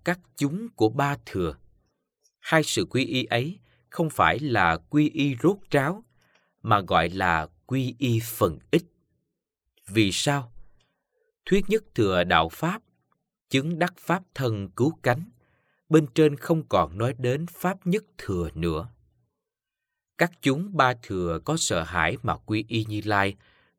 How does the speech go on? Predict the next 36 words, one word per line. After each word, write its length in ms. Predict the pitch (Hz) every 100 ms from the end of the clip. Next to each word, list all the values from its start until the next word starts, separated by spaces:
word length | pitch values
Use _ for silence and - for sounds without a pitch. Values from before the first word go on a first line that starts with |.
| -
cầu 220 | 117 110
mong 300 | 104 135 147
xuất 320 | - 220 -
ly, 320 | 156 147 147 123 _ _ -
tu 180 | 180 170
học, 280 | 107 92 - - - _ _
hướng 380 | - 151 156 226 -
vô 220 | 151 139 -
thượng 320 | 113 85 85 -
chánh 220 | 127 147
đẳng 300 | 147 80 87 117
chánh 220 | 127 123 143
giác. 240 | 160 170 _ _ _ _ _ _ _ _ _ _ _
Cho 140 | 120 101
nên, 240 | 104 101 - _ _ _ -
hai 220 | - 156
sự 300 | - 110 95
quy 140 | 90 127
y 200 | 135 120
ấy 340 | 117 113 170
không 200 | 180 156
phải 280 | 131 92 85
là 280 | 127 104 80
quy 240 | - 110 117
y 160 | 110 -
cứu 200 | 127 156 -
cánh, 220 | 127 180 - _ _ _ _
đó 240 | 135 123 175
là 400 | 135 95 85 85 -
sự 340 | - - 110 90
quy 220 | - 131 123
y 260 | 127 123 113 -
có 220 | 120 127
hạn. 320 | 190 104 82 73 _ _ _ _ _ _ _ _ _ _ _ _ - _ _ - - _ 107
Nếu 320 | 117 135 160
có 100 | 151